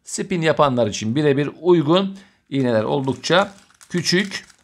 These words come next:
ama tatlı iğneler. Savage'in güzel iğneleri. Bakın poşette iki tane geliyor.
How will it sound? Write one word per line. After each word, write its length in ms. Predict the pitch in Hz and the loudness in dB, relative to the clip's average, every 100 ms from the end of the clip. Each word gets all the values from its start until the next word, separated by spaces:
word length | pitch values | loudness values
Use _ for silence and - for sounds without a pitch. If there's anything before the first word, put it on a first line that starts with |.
| - | -2
ama 420 | - 226 190 196 - | 2 4 2 0 0
tatlı 520 | 147 147 - 185 165 | 2 2 0 0 0
iğneler. 400 | 131 113 113 208 | 0 2 4 2
Savage'in 640 | 190 - 139 117 98 202 254 - - - - - - | 0 -4 -2 -2 -2 -4 -4 -12 -20 -16 -16 -16 -10
güzel 420 | - 120 147 196 190 | -4 2 4 4 0
iğneleri. 480 | 156 143 131 117 90 - - - _ _ | -2 2 2 2 0 -8 -18 -20 _ _
Bakın 180 | 139 131 | -6 -4
poşette 520 | 117 165 170 147 - | -2 -2 -2 -4 -4
iki 180 | 135 170 | -4 -2
tane 240 | 175 160 165 | 0 2 2
geliyor. 400 | 165 175 185 | 0 2 0